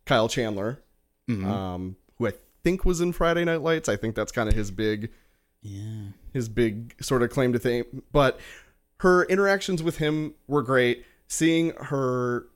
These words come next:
Speaker 1: react to how her plan was crumbling around her and dealing with Tywin Lannister, whose real name escapes me, but he was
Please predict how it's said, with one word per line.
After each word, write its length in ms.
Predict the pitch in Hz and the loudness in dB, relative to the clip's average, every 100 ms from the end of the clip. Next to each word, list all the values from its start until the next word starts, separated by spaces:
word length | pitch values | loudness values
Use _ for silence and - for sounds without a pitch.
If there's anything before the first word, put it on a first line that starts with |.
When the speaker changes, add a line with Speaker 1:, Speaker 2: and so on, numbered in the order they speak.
| _ _ _ _ _ _ _ _ _ _ - | _ _ _ _ _ _ _ _ _ _ -4
Speaker 1:
react 500 | 135 143 131 131 - | 2 4 6 4 2
to 120 | 135 | 0
how 180 | 120 120 | 2 2
her 140 | 123 | 2
plan 360 | 107 131 123 123 | -2 0 0 2
was 160 | 117 - | 0 -4
crumbling 500 | - 131 131 120 117 | -2 0 0 0 2
around 360 | 123 160 160 | 4 4 2
her 240 | 151 156 147 | 2 2 2
and 140 | 120 | 0
dealing 360 | 113 123 120 117 | 0 2 2 0
with 160 | 113 | -2
Tywin 380 | - 127 117 110 | 0 0 0 0
Lannister, 640 | 113 120 123 120 120 117 | 2 2 2 0 0 0
whose 260 | 113 107 107 | 0 -4 2
real 200 | 170 170 | 6 6
name 280 | 156 151 143 | 6 4 4
escapes 460 | 135 - 139 123 | 2 2 0 0
me, 160 | 139 131 | 0 0
but 160 | 104 92 | 0 -2
he 200 | 147 143 | 0 0
was 160 | 131 | 0